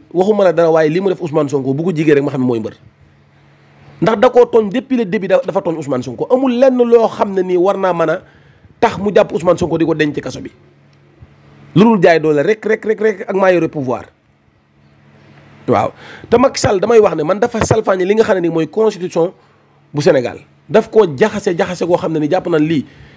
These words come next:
bis bu fi jógee te kenn topp ko, billaahi ma xam ne Sénégal kon ñëpp a yem. Ndax Macky ku ñu war a topp la. Macky Sall ku ñu war a topp la. Mandat d'arrêt international la war a am bis bu jógee ci bopp réew mi.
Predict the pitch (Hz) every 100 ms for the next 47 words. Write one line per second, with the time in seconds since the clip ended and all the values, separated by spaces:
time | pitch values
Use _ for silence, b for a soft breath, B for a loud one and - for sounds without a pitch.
0 | b - 208 214 226 202 214 208 208 208
1 | 262 254 233 - 147 - - B B -
2 | 151 190 170 175 165 160 165 151 165 147
3 | 156 135 135 175 202 120 - _ _ _
4 | _ _ _ _ - 170 240 - 233 240
5 | 254 - - 113 - _ _ _ _ _
6 | _ _ _ - _ 175 226 226 208 165
7 | - 226 202 214 - 175 113 107 170 254
8 | 233 220 220 269 277 262 240 220 196 180
9 | 170 156 151 156 151 151 131 139 135 113
10 | 98